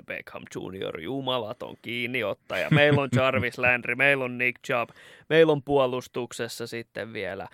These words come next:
Speaker 1: Myles Garrett, meillä on
Speaker 2: Jep.
Speaker 1: kaikki.
Speaker 2: Kaikki löytyy.
Speaker 1: Teillä oli myös Freddy Kitchens.
Speaker 2: Mhm.
Speaker 1: Ja
Speaker 2: Nyt on Kevin Stefanski.
Speaker 1: joka on mun mielestä paljon turvallisempi haku.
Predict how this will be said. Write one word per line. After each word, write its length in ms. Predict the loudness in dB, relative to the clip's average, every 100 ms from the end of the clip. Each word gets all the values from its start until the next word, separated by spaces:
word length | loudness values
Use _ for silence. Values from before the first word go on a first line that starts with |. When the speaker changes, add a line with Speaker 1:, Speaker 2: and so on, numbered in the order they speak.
| -16 -2
Speaker 1:
Myles 380 | -2 -2 -6
Garrett, 380 | -8 -6 -6 -6
meillä 280 | -4 -4 -4
on 120 | -10
Speaker 2:
Jep. 100 | -10 -2
Speaker 1:
kaikki. 640 | 0 0 -4 _ -6 -6 _
Speaker 2:
Kaikki 420 | -4 -4 -4 -8
löytyy. 320 | -6 -6 -8 -6
Speaker 1:
Teillä 380 | -2 -2 -2 -2
oli 160 | -4 -8
myös 280 | -8 -8
Freddy 380 | -8 -8 -8 -10
Kitchens. 680 | -14 -14 -14 -14 -14 -16 -18 _
Speaker 2:
Mhm. 320 | -10 -8 -6 -8 -10 _ _ _ -12
Speaker 1:
Ja 280 | -10 -10 -14 _ _ _ _ _ _ _
Speaker 2:
Nyt 240 | -8 -4 0
on 140 | -2 -4 -2
Kevin 380 | 0 0 -4
Stefanski. 760 | -4 -6 -4 -4 -6 -8 -12 -16 -20 _ _ _ _ _ _ _
Speaker 1:
joka 200 | 6 8
on 80 | 8
mun 180 | 6 6
mielestä 280 | 2 0
paljon 320 | 2 4 4 4
turvallisempi 680 | 2 6 4 6 2 2 2
haku. 340 | 2 0